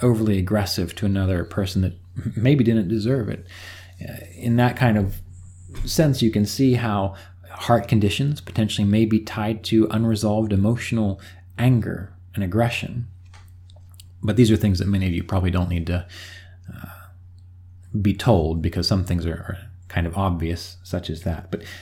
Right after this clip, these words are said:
for those of you that's not, we're going to go into that in this episode, uh, with Mitch, and how healing can occur, but also, just like with relationships, it takes hard work. And this is why the whole purpose of the podcast is,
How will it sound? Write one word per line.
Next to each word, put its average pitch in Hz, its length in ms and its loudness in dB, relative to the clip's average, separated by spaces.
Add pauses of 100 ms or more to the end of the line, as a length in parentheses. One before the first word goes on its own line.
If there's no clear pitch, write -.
(140)
for - 140 -2
those 113 180 6
of 113 60 6
you 113 80 8
that's 101 200 4
not, 139 220 2
we're 110 80 4
going 110 240 2
to 107 180 0
go 104 220 4
into 127 320 2
that 90 180 -2
in 98 120 2
this 92 180 -2
episode, - 580 -4 (240)
uh, 107 180 -8
with 98 220 -2
Mitch, 95 500 -2
and 92 140 -6
how 90 320 -6 (320)
healing 131 360 6
can 107 160 0
occur, 123 380 0
but 107 160 -2
also, 120 320 0
just 107 240 0
like 107 220 -2
with 104 160 -2
relationships, 101 800 -4 (480)
it 123 160 0
takes - 360 0 (120)
hard 104 500 0
work. 101 580 -2 (1040)
And 113 100 4
this 113 140 2
is 110 100 2
why 107 160 6
the 101 80 4
whole 104 140 4
purpose 110 420 0
of 95 220 0
the 92 480 0 (240)
podcast 98 800 -2
is, 90 240 -2